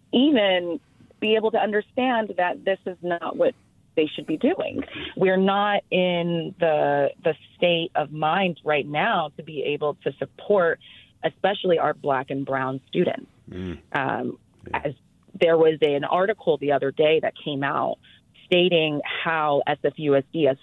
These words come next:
Speaker 1: failed our Black and Brown students in math, stating that, like, they're doing great, we are pushing boundaries, but inevitably the data is showing that that's not happening. Also, our
Speaker 2: So wh-
Speaker 1: district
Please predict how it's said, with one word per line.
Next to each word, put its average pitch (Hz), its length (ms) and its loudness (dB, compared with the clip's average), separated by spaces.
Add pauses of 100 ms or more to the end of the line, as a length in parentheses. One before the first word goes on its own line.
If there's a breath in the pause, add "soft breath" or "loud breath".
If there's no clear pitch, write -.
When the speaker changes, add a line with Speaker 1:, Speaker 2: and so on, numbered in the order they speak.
(160)
Speaker 1:
failed 160 320 4
our 139 80 2
Black 139 260 0
and 139 120 -2
Brown 135 260 0
students 143 320 -2
in 135 100 0
math, - 300 -2 (560 loud breath)
stating 180 420 4
that, 139 220 0
like, 139 220 0 (800)
they're 143 400 2 (260)
doing 277 380 4
great, 240 500 2
we 156 280 2
are 147 320 4 (180)
pushing 285 400 0
boundaries, 262 720 -4 (400 loud breath)
but 196 140 4
inevitably 190 640 2
the 160 200 2 (180)
data 170 540 2
is 175 80 -8 (140)
showing 190 400 0
that 175 160 -2
that's - 180 -2
not 202 140 -4
happening. 247 640 -4 (500 soft breath)
Also, 185 720 2
our 156 220 -6
Speaker 2:
So 226 140 2
wh- 190 40 0
Speaker 1:
district 147 320 -8